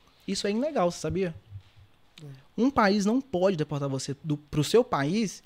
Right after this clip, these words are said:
Speaker 1: se você não tiver ilegal no país. Você tem que ter cometido algum, alguma, você tem que ter, como é que vai te deportar pro seu país? Então, pela regra, a minha mãe tinha noventa dias pra tá dentro da Europa. Ela foi aceita por um país que faz parte da União Europeia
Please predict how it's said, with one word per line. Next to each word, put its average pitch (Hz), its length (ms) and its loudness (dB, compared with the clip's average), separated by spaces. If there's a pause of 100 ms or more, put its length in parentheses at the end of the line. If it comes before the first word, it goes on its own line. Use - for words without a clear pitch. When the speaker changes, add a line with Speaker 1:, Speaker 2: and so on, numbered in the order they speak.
(100)
Speaker 1:
se - 140 -8
você 160 160 -2
não 165 140 -2
tiver 151 320 -2
ilegal 185 480 0
no 123 80 0
país. 110 440 -8 (280)
Você 151 120 -4
tem 156 120 -2
que 175 60 -4
ter 170 80 -4
cometido 151 340 -2
algum, 156 160 0 (440)
alguma, 185 400 2
você 190 160 -6
tem 214 140 -2
que 220 60 -6
ter, 220 140 2 (120)
como 247 140 -2
é - 20 -6
que 302 60 -6
vai 240 60 -2
te - 80 -8
deportar 170 320 -2
pro 156 80 -6
seu 160 100 -4
país? 123 440 -4 (960)
Então, 202 240 0
pela 233 260 2
regra, 180 600 0
a 143 60 -2
minha 175 180 -2
mãe 165 200 -2
tinha 180 220 -4
noventa 170 680 -2
dias 139 380 -2
pra 151 180 -2
tá 160 100 -6
dentro 160 260 -2
da 170 80 0
Europa. 127 460 -2
Ela 139 160 -4
foi 170 160 -4
aceita 196 480 -4
por 175 140 -8
um 170 80 -4
país 147 400 -2
que - 100 -18
faz 151 180 -4
parte 156 320 -4
da 143 120 -2
União 139 160 0
Europeia 123 480 -4